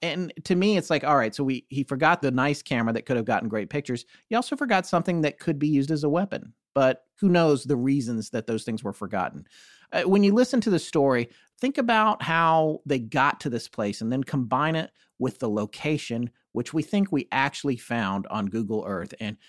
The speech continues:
we just hung up with Terry. We've been talking to him for forty minutes about this place that we thought might have been where he wound up. And he agreed that he was ninety percent sure after we showed it to him that it seemed like where everything happened. In fact, he was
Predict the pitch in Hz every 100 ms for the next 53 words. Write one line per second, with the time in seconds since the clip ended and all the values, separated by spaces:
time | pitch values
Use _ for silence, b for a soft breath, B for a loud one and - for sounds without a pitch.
0 | b 123 139 190 220 - 214 180 175 143
1 | - 131 123 113 - 175 165 131 - 117
2 | - - 160 170 139 127 101 - - _
3 | 120 123 117 110 - b b b 123 127
4 | - 147 143 - 120 143 151 - 147 127
5 | - - 131 135 120 123 113 120 120 -
6 | 120 110 104 104 101 - 107 107 131 120
7 | 98 123 131 131 - b b - 120 110
8 | - _ - 139 110 113 113 139 147 156
9 | 147 135 123 - 135 104 107 104 113 104
10 | - 127 113 - 107 101 - b - 104
11 | - - 139 139 135 110 107 104 - 113
12 | 101 107 104 104 101 95 95 92 - 95
13 | - 127 117 - 127 107 104